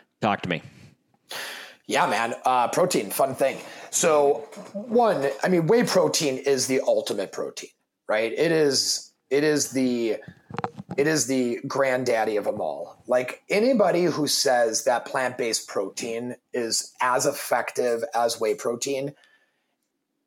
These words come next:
Speaker 2: is not getting the right amount of nutrients to their brain. So <laughs> they, they are mistaken.
Speaker 1: <laughs>
Speaker 2: Um, there are many reasons why. So one, plant proteins are very fibrous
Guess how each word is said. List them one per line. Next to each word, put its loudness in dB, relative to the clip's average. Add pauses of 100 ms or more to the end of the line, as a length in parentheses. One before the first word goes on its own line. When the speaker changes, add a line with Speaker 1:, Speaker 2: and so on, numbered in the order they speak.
(120)
Speaker 2:
is 0
not 2
getting 0
the 2
right 2
amount 0
of -4
nutrients -6
to -6
their -4
brain. -10 (420)
So 4 (120)
<laughs> -20
they, 2 (400)
they 4
are 6
mistaken. 2
Speaker 1:
<laughs> 4 (1500)
Speaker 2:
Um, 2 (1500)
there 6
are 6
many 4
reasons 2
why. 2 (140)
So 2
one, 4 (420)
plant -2
proteins 0
are 2
very 0
fibrous -2